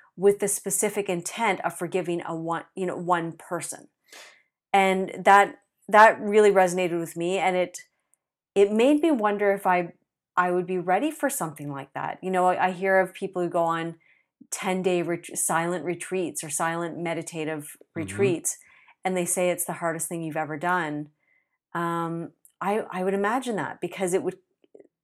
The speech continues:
Speaker 1: just detaching and, and focusing on this would be really challenging for me.
Speaker 2: Yeah, and, and come back to your point about gratitude and forgiveness, you know, which is the, the more powerful or profound one. And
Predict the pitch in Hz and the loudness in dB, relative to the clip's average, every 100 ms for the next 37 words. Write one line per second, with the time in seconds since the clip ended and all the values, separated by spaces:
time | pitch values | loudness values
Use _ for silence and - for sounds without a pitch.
0 | _ _ _ _ _ - 202 208 196 - | _ _ _ _ _ -4 -4 -4 -8 -2
1 | 196 196 240 233 190 180 - 170 160 175 | 0 0 -4 -4 -4 -6 -4 -8 -4 -4
2 | 170 - 175 160 151 196 240 - _ _ | -4 -6 -6 -6 -6 -6 -8 -10 _ _
3 | _ 180 185 185 165 160 156 151 147 147 | _ -6 -4 -2 -4 -4 -6 -8 -8 -8
4 | 147 147 139 143 - _ - - - - | -8 -10 -14 -16 -18 _ -20 -20 -20 -20
5 | _ 123 120 110 117 131 127 110 143 120 | _ 10 10 10 6 2 -2 -4 -4 -2
6 | 113 120 110 110 117 110 107 101 110 113 | 4 6 6 4 0 2 0 4 6 8
7 | 113 117 113 104 104 110 110 110 101 - | 6 4 2 2 0 0 0 -2 -2 -4
8 | - _ _ _ _ 113 117 123 110 104 | -20 _ _ _ _ -2 0 2 0 4
9 | 104 92 - _ _ _ - 110 107 - | 2 2 -8 _ _ _ -2 4 4 2
10 | _ _ - - 123 123 123 - 120 120 | _ _ -6 6 10 12 10 6 8 10
11 | 117 104 - 107 - 110 117 135 123 101 | 8 6 2 -2 2 4 4 2 2 0
12 | 98 101 101 | -2 -4 -8